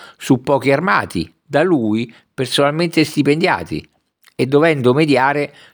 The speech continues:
con un atteggiamento troppo permissivo del duca d'Este. In particolare, i suoi rapporti con il Moro, capo brigante,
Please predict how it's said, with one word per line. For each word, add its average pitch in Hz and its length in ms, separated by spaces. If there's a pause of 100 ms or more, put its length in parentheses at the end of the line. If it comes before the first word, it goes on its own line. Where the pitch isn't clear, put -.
con 143 200
un 139 100
atteggiamento 131 760
troppo 117 320
permissivo 107 880 (240)
del 113 280
duca 110 240
d'Este. 101 560 (680)
In 214 160
particolare, 127 960
i 131 80
suoi 175 200
rapporti 143 500
con 113 180
il 117 120
Moro, 101 680 (460)
capo 104 320
brigante, 110 800